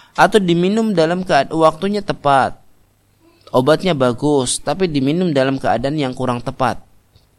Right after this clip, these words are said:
ternyata bukan mendatangkan kesembuhan, justru malah mendatangkan penyakit yang lain. Bisa saja. Demikianlah juga dengan doa.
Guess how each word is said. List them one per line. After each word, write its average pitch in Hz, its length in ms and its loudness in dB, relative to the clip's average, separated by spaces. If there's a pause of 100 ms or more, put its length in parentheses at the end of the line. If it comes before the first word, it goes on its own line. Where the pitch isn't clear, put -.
(920)
ternyata 127 400 0
bukan 135 720 -4
mendatangkan 120 960 -4 (560)
kesembuhan, 117 880 -2
justru 123 320 -8
malah 120 320 -4
mendatangkan 113 720 -4 (400)
penyakit 123 320 -4
yang 107 240 -8
lain. 104 240 -8 (160)
Bisa 139 240 -6
saja. - 400 -6 (320)
Demikianlah 190 560 0
juga 165 240 -4
dengan 160 240 -4
doa. 139 400 -4